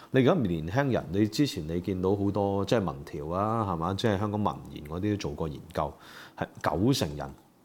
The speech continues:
係唔信政府啊嘛，係不滿政府先啦，起碼就係。咁，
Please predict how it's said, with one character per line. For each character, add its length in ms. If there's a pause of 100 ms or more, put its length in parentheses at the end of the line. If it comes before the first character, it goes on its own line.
係 100
唔 180
信 200
政 220
府 200
啊 60
嘛， 180 (200)
係 80
不 300
滿 100
政 200
府 180
先 140
啦， 100
起 80
碼 140
就 100
係。 60 (1000)
咁， 220